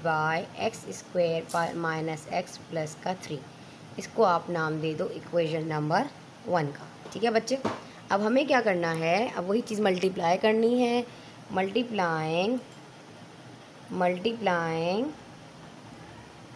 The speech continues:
x plus one into एक्स स्क्वायर minus x plus three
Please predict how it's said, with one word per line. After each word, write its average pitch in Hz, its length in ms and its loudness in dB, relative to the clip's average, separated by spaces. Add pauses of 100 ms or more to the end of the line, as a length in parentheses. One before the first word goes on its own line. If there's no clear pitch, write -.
(3500)
x 220 280 -2
plus 170 400 -2 (160)
one 165 480 0 (520)
into 170 380 -4 (800)
एक्स 214 240 -4
स्क्वायर 196 480 -2
minus 165 480 -2
x 160 240 -4
plus 156 360 -4
three 160 540 -4